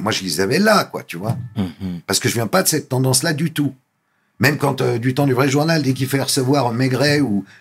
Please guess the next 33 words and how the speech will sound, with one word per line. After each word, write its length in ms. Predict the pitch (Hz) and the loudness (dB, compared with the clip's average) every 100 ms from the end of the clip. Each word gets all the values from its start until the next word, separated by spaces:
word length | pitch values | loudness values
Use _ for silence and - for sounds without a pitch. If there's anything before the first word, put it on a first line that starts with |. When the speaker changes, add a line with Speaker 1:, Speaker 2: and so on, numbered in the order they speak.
| _ - | _ 0
Speaker 1:
ou 80 | 131 | 4
Le 180 | 127 | 4
Pen, 240 | 131 190 202 | 4 4 4
euh, 240 | 139 120 98 - _ _ | 4 2 -2 -10 _ _
et 320 | 120 98 120 | -2 -2 0
je, 540 | 107 131 113 113 120 104 | 0 0 -2 -4 -4 -2
je, 220 | 104 104 | -2 -2
je 80 | 92 | 0
me 160 | 123 | 0
barrais, 500 | 113 123 147 185 - 131 | 4 4 4 2 2 0
<laughs> 40 | |
je 100 | - | -2
disais, « 400 | - - 156 202 | -2 -2 -2 0
Ah 60 | 214 | 0
bah, 100 | 196 | 0
il 60 | |
s'interviewe 520 | - 131 143 135 131 | 0 0 0 2 2
lui-même. » 380 | 131 139 143 113 - _ _ _ - | 2 2 2 -2 -6 _ _ _ -2
C'était 340 | 165 139 131 | 0 2 4
obligé 380 | 131 151 147 170 | 4 4 2 0
pendant 180 | 120 107 | -2 -2
les 260 | 107 95 117 | 0 0 0
élections 320 | 104 - 175 | -2 0 0
de 40 | |
donner 180 | 135 131 | 2 2
un 100 | 123 | 0
temps 180 | - 135 | 0 0
d'antenne 380 | 131 131 165 160 | 0 0 -2 -2
égal 260 | 127 139 | 0 0
à 80 | 135 | 0
tout 140 | 131 135 | -2 -2
le 60 | |
monde. 160 | 123 | -2